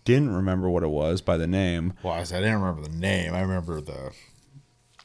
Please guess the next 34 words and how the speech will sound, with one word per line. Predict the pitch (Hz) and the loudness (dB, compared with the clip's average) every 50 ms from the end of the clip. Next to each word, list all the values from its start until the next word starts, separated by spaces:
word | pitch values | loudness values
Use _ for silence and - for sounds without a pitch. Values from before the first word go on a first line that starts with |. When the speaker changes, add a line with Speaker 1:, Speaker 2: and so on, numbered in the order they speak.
| _ _ _ - - - | _ _ _ -10 -2 0
Speaker 1:
But | 107 | 2
once | 101 101 104 101 101 | 2 4 2 2 2
I | - 101 | 0 0
gave | 98 104 101 95 | 2 2 2 2
you | 98 98 98 95 | 2 0 0 0
a | 90 85 80 73 71 69 64 64 62 62 55 - - - - - - - - - | -2 -2 -2 -4 -6 -6 -8 -8 -10 -10 -12 -12 -14 -16 -20 -20 -20 -20 -20 -20
Speaker 2:
little | - - 92 104 - - | -18 -16 -16 -14 -6 -4
tease | - - 131 127 127 127 131 131 131 - - - - - _ _ _ _ | -2 0 0 0 0 -2 -2 -2 0 0 0 0 -2 -10 _ _ _ _
of | - - - | -2 2 4
it, | 104 | 6
Speaker 1:
Yeah, | 104 98 90 85 82 80 | 6 6 4 2 -4 -6
Speaker 2:
yeah. | - - 95 | -6 -4 -2
Speaker 1:
you | 101 101 | -2 0
were | 101 101 | 0 2
like, | 98 98 90 - - | 2 0 0 -2 -2
"Oh, | 123 113 107 98 90 87 | 0 2 2 0 0 -2
that | 92 92 92 98 95 - | -2 -2 -2 -2 -2 -4
game." | - 87 80 76 73 82 95 - - - - - - - - - | -6 -10 -12 -10 -10 -12 -12 -12 -14 -16 -16 -16 -16 -16 -18 -6
So, | - - - 110 107 101 98 98 90 - | -2 2 6 8 8 8 6 4 2 2
yeah, | 98 98 95 90 92 | 2 2 4 4 4
we're | 95 110 110 | 4 4 6
gonna | 135 143 147 131 | 8 8 8 8
watch | 101 92 98 104 123 - - - | 8 6 4 4 2 2 0 0
this. | - 165 170 175 170 - - - - 113 | 2 4 4 4 4 2 2 0 0 0
We're | 113 113 | 2 2
gonna | 123 123 123 | 4 4 6
react | 120 113 101 101 101 101 - - | 6 8 8 8 6 4 2 0
to | - 104 101 98 | 2 4 4 4
it. | 98 | 2
We're | 92 95 | 2 0
gonna | 98 92 | -2 -2
talk | 87 - - 95 92 90 - | -2 0 0 0 0 0 -2
about | 92 90 87 90 87 87 85 | -4 -2 -2 -2 -2 -2 -2
it. | 90 90 87 - - | -2 -4 -4 -6 -8